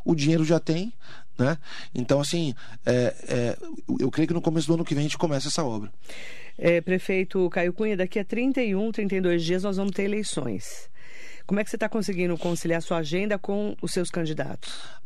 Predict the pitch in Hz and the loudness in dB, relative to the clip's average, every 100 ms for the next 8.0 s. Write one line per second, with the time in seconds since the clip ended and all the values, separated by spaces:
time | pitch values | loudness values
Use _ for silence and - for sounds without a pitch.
0 | - 143 170 175 165 185 175 180 185 170 | -2 2 4 6 6 4 0 0 0 2
1 | 151 117 - - - - - 113 135 - | 2 2 2 0 0 -6 0 2 2 -2
2 | - - - - 120 120 117 117 135 180 | -8 -8 -6 -2 0 0 0 0 0 0
3 | - 123 123 151 143 127 123 127 131 139 | 0 -2 0 0 2 2 0 0 0 0
4 | 135 139 - - 123 117 113 120 127 127 | 2 0 -2 0 0 0 -2 0 0 0
5 | 127 127 - 135 123 123 117 - - 123 | 0 0 0 0 0 -2 -4 -4 -2 -2
6 | - - 123 127 160 143 147 170 185 - | -2 -4 -2 0 0 0 2 2 0 -6
7 | - - - - - - - 156 139 147 | -6 -6 -6 -6 -6 -6 0 2 4 2